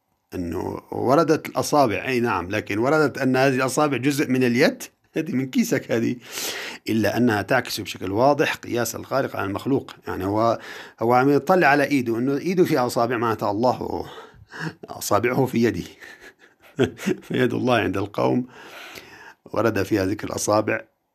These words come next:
وهذا لا يكون إلا في اليد الحقيقية. فأصابع الخالق عند القوم جزء من يده سبحانه قيا-، سبحانه،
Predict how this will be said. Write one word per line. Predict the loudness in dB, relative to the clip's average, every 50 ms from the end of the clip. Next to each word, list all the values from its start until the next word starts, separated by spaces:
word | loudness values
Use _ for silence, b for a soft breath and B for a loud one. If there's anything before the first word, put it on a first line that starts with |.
| _ _ _ _ _ _ _ _ _ _ _ _ _ _ _ _ B B B B B B B B _ _
وهذا | -6 -4 -2 0 2 4 4 4 4 2 0 0 0 0 0
لا | 0 0 0 0 2 2
يكون | 2 0 -2 -4 -6 -6 -4 -4 -2 -2 -2 -4
إلا | -6 -8 -8 -6 -4 -4 -4 -4 -2 -2 0 0 0 0
في | -2 -6 -10
اليد | -12 -10 -6 -6 -6 -2 -2
الحقيقية. | -4 -4 -4 -8 -10 -10 -10 -12 -12 -10 -8 -8 -8 -6 -8 -8 -10 -12 _ _ _ _ _ _ _ _ _ _ _ _ _ _ _ _ _ _ _ _ _ _ _ -20 -20 _ -14
فأصابع | -12 -10 -8 -8 -4 -2 -2 -2 -2 -2
الخالق | -6 -4 -4 -4 -4 -2 -4 -6
عند | -8 -8 -8
القوم | -8 -8 -6 -4 -2 -2
جزء | -2 -2 -4 -4 -6 -10 -10
من | -8 -6 -4
يده | -2 -2 -2 -2 -4 -6 -6 -6
سبحانه | -8 -8 -10 -6 -4 -2 -2 -2 -2 -4 -6
قيا-، | -8 -10 -8 -6 -6 -6 -6 -8 -14 -16 _
سبحانه، | -14 -12 -8 -4 -2 -2 -2 -2 -4 -8